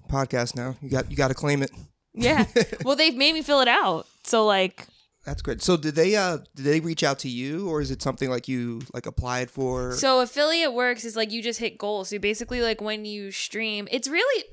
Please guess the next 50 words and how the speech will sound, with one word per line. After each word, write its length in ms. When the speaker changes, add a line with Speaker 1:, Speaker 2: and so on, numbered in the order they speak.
Speaker 2:
I 140
hate 240
to 120
be 160
like, 380
"Oh 200
my 220
God, 260
it's 140
so 200
easy." 320
C-, 200
it's 200
not 320
easy, 380
but 220
it's 100
definitely 320
not, 320
like, 300
as 160
hard 460
as 120
I 100
thought 260
it 100
was. 380
Speaker 1:
Mm-hmm. 340
Speaker 2:
So 220
when 120
I 60
started 280
streaming, 400
they, 120
like, 300
they 80
give 160
you 120
goals, 300
like 140
any, 340
like, 180
game 280
and 100
stuff, 160
you 80
get 100
achievements. 640
And, 220
um, 480